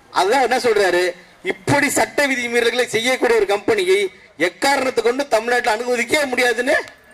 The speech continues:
போலீஸ் ஆதி-, அதிகாரி பேசுறாரு. அன்னைக்கு கோர்ட்ல பேசு, பேசியது வேணா பொல்யூஷன் கண்ட்ரோல் அதிகாரியா இருக்கலாம். அவரை பேச வைத்தது யாரு தெரியுமா? நம்முடைய போராட்டம்.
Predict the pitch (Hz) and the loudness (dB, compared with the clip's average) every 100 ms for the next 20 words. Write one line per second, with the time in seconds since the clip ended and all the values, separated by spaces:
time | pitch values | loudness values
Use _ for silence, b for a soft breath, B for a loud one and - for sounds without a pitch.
0 | - - - 254 247 233 254 190 233 226 | -20 -4 0 2 2 2 2 0 2 0
1 | 220 170 180 139 117 - - - - - | 0 0 0 -2 -4 -14 -16 -18 -18 -16
2 | - - - - - - - - - - | -14 -16 -16 -16 -16 -16 -14 -14 -14 -14
3 | - - - - 196 233 233 240 254 - | -14 -14 -8 -2 0 0 0 0 0 0
4 | 220 - 277 226 214 262 262 269 - 254 | 0 0 0 0 0 0 0 0 2 0
5 | 240 254 247 233 226 269 - - - - | 2 0 2 2 0 -2 -6 -16 -20 -20
6 | - - - 208 247 254 240 220 214 190 | -20 -16 0 0 2 -2 0 2 2 2
7 | 220 226 214 196 202 185 180 180 - - | 2 2 2 2 2 0 0 -2 -10 -20
8 | - 143 190 196 185 247 247 240 214 208 | -8 0 2 2 0 0 0 0 2 2
9 | 214 202 202 180 131 - - _ _ _ | 2 0 2 0 -2 -6 -20 _ _ _
10 | _ _ - 202 208 208 196 196 180 117 | _ _ -4 0 2 0 2 0 0 -6